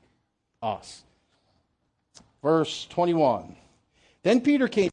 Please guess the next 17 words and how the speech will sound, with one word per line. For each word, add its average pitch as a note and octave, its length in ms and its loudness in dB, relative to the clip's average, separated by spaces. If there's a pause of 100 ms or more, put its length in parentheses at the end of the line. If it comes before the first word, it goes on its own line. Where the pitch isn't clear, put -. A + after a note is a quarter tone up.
to C3+ 60 -8
him D3 100 0
and C3+ 100 -4
said, D#3 140 -2
"Lord, F#3+ 400 2
how G#3+ 240 -2
often B3+ 300 -2
shall F#3+ 240 0
my F3 160 0
brother C#3 340 0
sin D#3 240 -2
against D#3 400 -4
me C3+ 280 -6 (140)
and D#3+ 240 -4 (140)
I C3+ 180 -2
forgive F#3+ 460 -4
him? G#2 320 -6